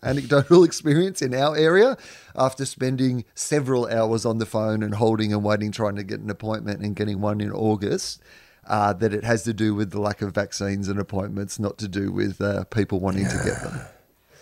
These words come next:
Speaker 2: You know, in America, like, you can go into any pharmacist and get, like, the vaccine. They've made it
Speaker 1: Mm.
Speaker 2: so readily available. It's like getting chewing gum.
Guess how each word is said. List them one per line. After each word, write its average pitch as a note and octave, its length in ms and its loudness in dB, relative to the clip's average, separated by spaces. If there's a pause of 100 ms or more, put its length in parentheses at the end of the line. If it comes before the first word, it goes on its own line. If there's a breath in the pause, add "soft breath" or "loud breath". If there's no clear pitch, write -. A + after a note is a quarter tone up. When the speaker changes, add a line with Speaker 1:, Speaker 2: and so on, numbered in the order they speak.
(580 loud breath)
Speaker 2:
You C4 60 0
know, D#4 100 6
in B3 80 8
America, A2 520 4
like, F2+ 160 -4
you G2 80 -4
can G2 180 -6
go F#2 140 0
into - 200 -4
any F#2 140 -4
pharmacist E2 720 -6
and F2 160 -8
get, F2 200 -6
like, E2 180 -10
the F#2 80 -8
vaccine. F#2 440 -2
They've A#2 120 0
made A#2+ 160 6
it G#2 60 -2
Speaker 1:
Mm. F#2+ 40 0
Speaker 2:
so A#2 220 6
readily G#2 320 4
available. F2 580 -2
It's - 240 -8
like F2 240 -2
getting E2 380 -4
chewing E2+ 320 -4
gum. C#2+ 280 -8